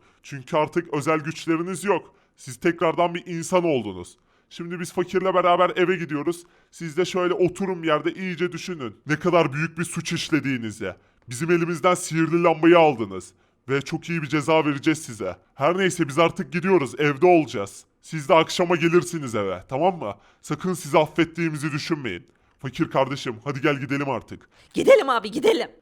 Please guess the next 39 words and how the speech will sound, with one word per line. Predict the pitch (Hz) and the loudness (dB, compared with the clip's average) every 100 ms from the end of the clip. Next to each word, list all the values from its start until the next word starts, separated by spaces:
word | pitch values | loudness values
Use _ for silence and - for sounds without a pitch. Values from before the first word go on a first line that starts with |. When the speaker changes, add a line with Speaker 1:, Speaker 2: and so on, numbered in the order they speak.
| - | -4
Speaker 1:
Gel | 127 127 | -2 -2
fakir, | 123 - 113 | -6 -6 -4
gel. | 117 101 - _ _ _ - | -2 -2 -4 _ _ _ -20
Şu | - 131 | -6 -4
lambayı | 127 135 139 | -2 -2 2
da | |
alalım | 139 139 160 175 | 2 4 2 0
da. | 147 95 - _ _ _ 113 | -2 -2 -8 _ _ _ -14
Bunlar | 123 139 135 | -2 0 0
tekrardan | 160 151 151 147 147 139 | -2 0 0 0 -2 -2
gider | 143 147 127 | 4 4 4
bir | 135 | -4
şehir | - 139 147 | -4 -4 -4
falan | 135 143 139 147 | -4 2 2 2
kurur. | - 139 127 127 _ - | -2 -4 -4 -4 _ -4
Ne | 139 | 0
yapacakları | 135 - 156 - 160 156 | 2 2 0 0 0 2
belli | 156 160 | 2 2
olmaz. | 165 170 160 131 - _ _ | 2 4 2 0 -6 _ _
Evet, | 131 131 123 - - | -6 -4 -6 -10 -16
fakir | - 127 160 135 | -12 -8 -4 -2
artık | 131 131 123 | -2 -6 -12
bu | 135 | -14
sihirli | - 143 131 143 | -10 -10 -6 -4
lambayı | 143 139 143 143 - _ - | -4 -2 -4 -6 -8 _ -10
çok | 147 117 | -10 -8
gizli | 135 120 135 | -10 -8 -2
bir | 147 | 2
yerde | 139 135 | 2 0
saklamamız | 151 135 131 139 139 143 123 | -4 -4 -4 -4 -4 -6 -2
lazım. | 135 104 92 87 _ _ _ | 0 0 -4 -18 _ _ _
Akşam | 117 - - 139 139 | -10 -8 -6 -4 -4
da | |
olmaya | 135 131 135 127 | -4 -2 -2 0
başladı. | 127 - 120 120 | -2 -6 -8 -4
Nerede | 139 156 156 | -2 0 -2
saklasak | 160 147 143 - 131 | -2 -6 -8 -10 -8
acaba | 127 117 113 110 | -8 -6 -4 -2
ya? | 107 101 | -2 -4